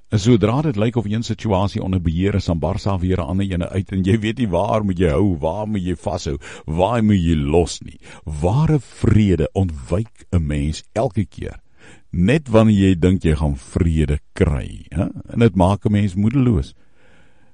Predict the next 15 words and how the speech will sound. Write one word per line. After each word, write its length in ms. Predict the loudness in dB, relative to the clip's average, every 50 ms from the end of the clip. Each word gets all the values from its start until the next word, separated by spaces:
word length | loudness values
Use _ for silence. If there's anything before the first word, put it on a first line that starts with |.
| -20 -20 -18 -6
Kyk 200 | -2 -2 0 0
net 120 | 0 0 2
hoe 100 | 2 4
lyk 160 | 4 4 2
die 120 | 2 0
wêreld, 440 | 0 2 4 4 4 2 2 0 -2
vol 320 | -4 -4 -2 0 2 2 2
haat, 360 | 2 2 0 -2 -2 -6 -2
vol 220 | 0 0 0 0 2
oorlog, 400 | 2 2 2 2 2 0 -2 -4
vol 300 | -4 -2 0 0 2 2
moord, 380 | 2 2 2 2 2 0 -2
verkrachting, 640 | -2 -4 -4 -4 -2 -4 -4 -4 -4 -4 -4 -2 -2
korrupsie, 600 | 2 2 2 2 2 0 -2 -4 -4 -4 -4 -4 -4 -10 -20 -20 -20 -16
diefstal. 800 | -14 -6 0 0 0 0 -2 -10 -12 -6 -4 -4 -4 -4 -8 -12